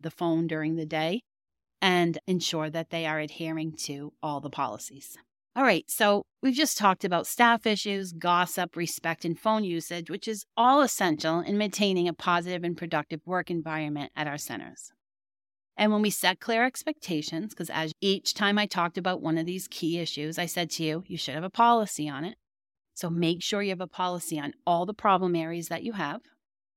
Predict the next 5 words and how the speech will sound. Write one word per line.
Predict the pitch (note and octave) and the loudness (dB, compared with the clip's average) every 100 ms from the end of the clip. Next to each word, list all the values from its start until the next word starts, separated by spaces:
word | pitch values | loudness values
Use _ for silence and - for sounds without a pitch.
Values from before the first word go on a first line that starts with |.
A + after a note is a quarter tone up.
| _ _ _ - | _ _ _ -10
Promote | - F3+ F3 E3 - | -2 0 0 0 -2
open | F3 E3 G#3 | -2 0 -2
communication | - B3 C#4 - F3+ - G3+ | 0 2 2 2 -2 0 0
when | F#3 F3 | 0 2
you | E3+ F3 E3+ | 2 2 0